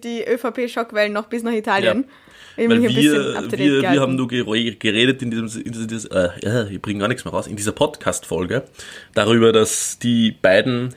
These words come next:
Speaker 2: Herrschaften Kurz und Blümel ja unter Wahrheitspflicht aussagen müssen und so. Und haben dabei aber nicht, äh, mit bedacht, dass man halt Wahrheits-, unter Wahrheitspflicht auch sagen kann, "Ich kann mich nicht so genau erinnern eigentlich."
Speaker 1: Mhm.
Speaker 2: Und dass das halt natürlich nicht strafbar ist.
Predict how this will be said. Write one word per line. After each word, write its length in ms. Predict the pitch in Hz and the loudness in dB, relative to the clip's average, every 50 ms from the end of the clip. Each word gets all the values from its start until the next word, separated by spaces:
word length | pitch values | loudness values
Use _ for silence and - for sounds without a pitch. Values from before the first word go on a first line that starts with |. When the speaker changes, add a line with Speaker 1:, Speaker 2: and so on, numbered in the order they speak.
| - - - | -14 -4 0
Speaker 2:
Herrschaften 640 | 95 95 101 117 - 117 120 120 - - - 127 | 0 2 2 0 -2 -2 -4 -4 -6 -8 -10 -10
Kurz 320 | 123 - 131 135 131 131 - | -2 0 2 2 2 0 -6
und 120 | 120 117 - | -8 -8 -4
Blümel 260 | 117 120 131 135 117 | -4 -2 -2 0 -2
ja 80 | 110 104 | -2 -2
unter 160 | 101 104 90 | -2 0 2
Wahrheitspflicht 680 | 90 90 113 143 113 - - - - - 123 - - | 2 4 4 2 0 -2 -6 -6 -6 -6 -4 -4 -2
aussagen 460 | - - 110 - - 110 107 107 107 | -4 -4 -4 -4 -4 -4 -4 -4 -4
müssen 400 | 107 107 104 - - - 101 101 - _ _ _ _ - - _ _ - _ _ _ _ - - | -6 -6 -6 -8 -8 -8 -10 -10 -12 _ _ _ _ -20 -20 _ _ -20 _ _ _ _ -12 -8
und 120 | 110 101 | -6 -4
so. 180 | - 104 98 98 - - - - | -2 -2 -4 -4 -8 -14 -10 -8
Und 120 | 113 107 | -2 0
haben 100 | 110 113 | 2 2
dabei 180 | 113 113 - 104 | 4 4 6 6
aber 160 | 101 101 98 | 6 6 6
nicht, 340 | 101 110 117 - - - - | 4 4 4 2 0 -2 2
äh, 260 | - 117 113 110 110 | 4 4 4 6 4
mit 220 | 110 117 110 - - | 4 2 0 0 -2
bedacht, 460 | 117 92 95 92 104 - - - - | 0 0 2 0 0 -2 -4 -4 -4
dass 100 | 104 - | -4 0
man 180 | 110 104 101 | 2 2 4
halt 320 | 101 104 107 - - - - 60 | 4 2 0 -2 -4 -8 -8 -8
Wahrheits-, 440 | - 67 95 92 78 95 107 - | -8 -4 -2 0 2 2 0 -2
unter 200 | - 107 - 107 | -6 -8 -6 -4
Wahrheitspflicht 380 | 95 - 101 - - - 113 - | -2 -2 -2 -2 -2 -4 -4 -4
auch 40 | 113 | -4
sagen 140 | - 104 104 | -4 -6 -6
kann, 140 | 107 107 104 | -6 -6 -6
"Ich 100 | 98 - | -4 -2
kann 160 | 107 107 113 | -2 0 0
mich 80 | 117 113 | 0 0
nicht 120 | 110 107 | 0 -2
so 100 | - 113 | -2 -2
genau 240 | 98 110 104 107 107 | -2 -2 -2 0 0
erinnern 380 | 101 104 110 113 113 110 107 104 | 2 2 2 2 2 0 0 0
eigentlich." 680 | - 104 101 98 - - - - 95 101 - - - - - - - - | 0 0 0 -2 -4 -8 -10 -8 -8 -8 -8 -10 -14 -20 -20 -20 -2 2
Speaker 1:
Mhm. 160 | 262 277 240 | 2 4 4
Speaker 2:
Und 140 | - - - | 2 -2 -6
dass 100 | 101 - | -6 -6
das 140 | 113 98 110 | -2 0 0
halt 100 | - 101 | 2 2
natürlich 240 | 104 - 107 98 | 0 -2 -2 -2
nicht 120 | 113 110 - | -2 -4 -4
strafbar 420 | - - - 123 120 - - 92 92 | -4 -4 -4 -4 -4 -4 -6 -6 -6
ist. 180 | - - - | -6 -8 -12